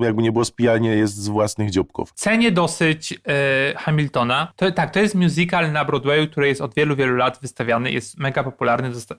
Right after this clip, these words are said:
Speaker 2: dostał bardzo dużo nagród. No i trzy i pół roku temu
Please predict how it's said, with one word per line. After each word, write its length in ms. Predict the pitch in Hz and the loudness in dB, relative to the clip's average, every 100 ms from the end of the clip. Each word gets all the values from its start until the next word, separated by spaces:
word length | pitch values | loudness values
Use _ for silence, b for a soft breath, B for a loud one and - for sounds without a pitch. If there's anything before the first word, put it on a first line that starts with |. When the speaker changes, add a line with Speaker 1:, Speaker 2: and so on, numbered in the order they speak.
| - | -8
Speaker 2:
dostał 260 | 127 131 | -4 -2
bardzo 240 | 123 123 127 | -2 -2 -4
dużo 160 | 123 | -2
nagród. 420 | 113 104 110 135 _ B B B B B - | -2 -2 -4 -10 _ B B B B B -4
No 200 | 151 180 | 0 2
i 340 | 190 185 - | 2 -2 -6
trzy 300 | - - - | -4 0 2
i 140 | 202 202 | 2 0
pół 220 | - 147 | 2 4
roku 240 | 143 147 | 4 2
temu 500 | 180 143 123 139 170 | 0 0 0 -2 -4